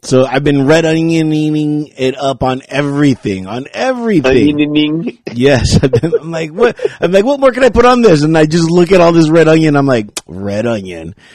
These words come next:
Speaker 1: So I've been doing that. So I threw that on there, and then all the extra hot sauces that I get from, uh, you know, my Mexican food places,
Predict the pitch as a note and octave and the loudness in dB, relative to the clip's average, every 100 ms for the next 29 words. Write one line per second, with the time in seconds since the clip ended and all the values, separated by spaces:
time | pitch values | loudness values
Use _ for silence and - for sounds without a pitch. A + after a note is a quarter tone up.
0 | - _ - B2+ A#2 A#2+ A#2+ A#2 - _ | -20 _ -8 -2 0 0 -2 -6 -16 _
1 | _ - A#2+ C3 B2+ D3+ D3 C3+ C3+ C3+ | _ -10 -6 -4 -2 -2 -2 -2 -4 -2
2 | C#3 C#3 - _ - - A#2 - D3+ C#3+ | -4 -6 -10 _ -8 -4 -4 -2 -2 -2
3 | C#3 C#3 C3+ C#3+ C#3+ C#3+ - B2+ C3 C#3 | -2 -2 -4 -4 -4 -4 -6 -6 -4 -4
4 | D3 - F3+ G#3 A3 F#3+ - G3+ F#3+ C3+ | -4 -6 -6 -4 -4 -6 -6 -4 -4 -4
5 | - _ _ C3 C#3 - D3+ C#3 C3 D#3 | -10 _ _ -8 -8 -6 -4 -4 -4 -4
6 | C#3 C3+ C3+ G#2+ G#2 B2 B2+ - - C3 | -4 -4 -4 -6 -4 -4 -4 -10 -8 -6
7 | A#2+ A2+ G#2+ G#2 A#2 A2+ G#2+ G#2+ A2 A2 | -4 -4 -4 -4 -4 -4 -6 -8 -8 -8
8 | - - A2+ G2 A#2+ A#2 - A#2 A2 C3+ | -10 -8 -8 -6 -8 -8 -4 -4 -2 -4
9 | A2+ A2 - | -4 -4 -10